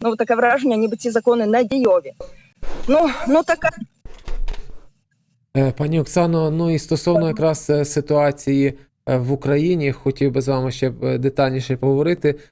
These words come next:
Speaker 2: Е, зі свого досвіду, наприклад, е, десь як приїжджаєш на якесь із, е, озер на наш-, на півночі нашої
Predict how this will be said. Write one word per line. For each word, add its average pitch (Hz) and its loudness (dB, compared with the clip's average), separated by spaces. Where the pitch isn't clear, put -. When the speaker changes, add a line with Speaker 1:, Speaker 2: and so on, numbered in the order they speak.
Speaker 2:
Е, 127 2
зі 123 -2
свого 143 0
досвіду, 127 -2
наприклад, 127 -2
е, 123 0
десь 123 -2
як 120 -6
приїжджаєш 135 0
на 135 0
якесь 139 0
із, 135 0
е, 131 2
озер 123 0
на 123 -2
наш-, 123 -4
на 131 -4
півночі 127 -4
нашої 127 -2